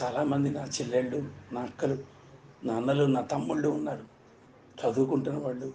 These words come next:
ఉద్యోగాలు చేస్తున్న వాళ్ళు, పెళ్ళిళ్ళు చేసుకోవాలనుకున్న వాళ్ళు, వాళ్ళు ప్రేమించిన వాళ్ళు,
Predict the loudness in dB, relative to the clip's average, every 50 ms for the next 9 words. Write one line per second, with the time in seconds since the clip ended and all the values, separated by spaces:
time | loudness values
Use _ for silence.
0 | -12 -20 -20 -20 -20 -14 -8 -8 -8 -2 0 2 4 4 4 4 4 0 -2 -4
1 | -6 -4 -2 -2 -2 -2 -4 -4 -4 -4 -4 -2 -4 -6 -6 -8 -12 -20 -20 -20
2 | -20 -20 -20 -12 0 0 2 4 4 2 2 2 0 0 -2 -2 -2 -2 -2 -2
3 | 0 0 0 -2 -4 -6 -6 -4 -4 -2 -2 -2 -4 -4 -6 -10 -12 -14 -18 -20
4 | -20 -20 -20 -20 -20 -8 2 4 6 6 6 4 4 4 6 6 6 6 2 2
5 | 2 2 4 4 2 0 -2 -4 -4 -6